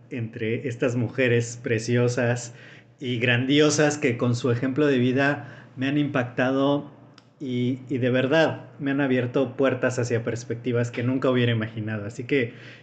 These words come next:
quiero que ellas les compartan un poquito de sus historias y de ese deseo que,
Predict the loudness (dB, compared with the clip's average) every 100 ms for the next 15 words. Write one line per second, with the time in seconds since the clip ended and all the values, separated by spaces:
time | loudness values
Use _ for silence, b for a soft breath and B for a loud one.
0 | _ -2 2 4 4 4 2 0 -2 2
1 | 2 2 2 2 2 0 -2 -2 2 4
2 | 4 2 0 -2 -2 -2 -2 0 2 4
3 | 4 4 4 0 -4 -2 0 2 2 2
4 | 2 2 2 2 2 0 -4 -4